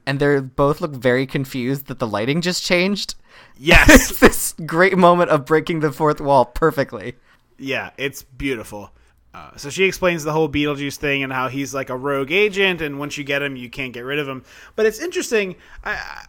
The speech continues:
Speaker 2: as I was, you know, watching the movie and, and talking, you don't get to hang out with Beetlejuice for quite some time, so I was thinking about this stuff. Beetlejuice is the bad guy in this movie, but he's really more, like, chaotic neutral than,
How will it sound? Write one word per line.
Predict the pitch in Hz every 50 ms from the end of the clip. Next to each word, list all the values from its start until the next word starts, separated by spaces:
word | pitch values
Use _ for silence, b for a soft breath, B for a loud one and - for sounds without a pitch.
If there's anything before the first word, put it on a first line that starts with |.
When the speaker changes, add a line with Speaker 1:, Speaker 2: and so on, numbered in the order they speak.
| - - _ _ - - - - - - - - - -
Speaker 2:
as | 180 160 160
I | 170 165
was, | 165 156 151 139 131 - _ - - - - -
you | 170 151 139
know, | 131 127
watching | 127 131 135 - 143 143
the | 139 131
movie | 135 135 131 131 127
and, | 123 123 120 120 120
and | - 120 113 110 110 107 107 104 - -
talking, | 143 127 - - - - 87 - _ _ _ _
you | 127 139
don't | 147 156 151 135
get | 135 139 120
to | 127
hang | 123 135 135
out | 131 131 127 131
with | 208 214
Beetlejuice | 196 156 156 143
for | - 147
quite | - 151 139 131
some | - 135 131
time, | - 131 123 127 117
so | - 131 123
I | 123 120 123 123
was | 120 - -
thinking | 208 214 185
about | 151 131 120
this | 117 104
stuff. | 127 127 123 - B B B B B B B B B _ 226
Beetlejuice | 175 254 339 381 320 320 339 233 202
is | 226 196 170
the | 180 165
bad | 123 147 147 156 196 196 190
guy | 214 208 214
in | 208 214
this | 220 214 -
movie, | 220 233 240 233 254 254 254 240
but | 190 160 196 196
he's | 226 254 240 220
really | 247 302 359 370 349 302
more, | 247 226 214 214 214 214 202
like, | 196 185 170 160 156 - - _ -
chaotic | - - 156 151 147 147 156 165 170 165 - 127
neutral | 135 139 156 175 - - 220 208 208 208 220 208 - - _ _ _ _ _
than, | 170 151 165 160 156 151 151 151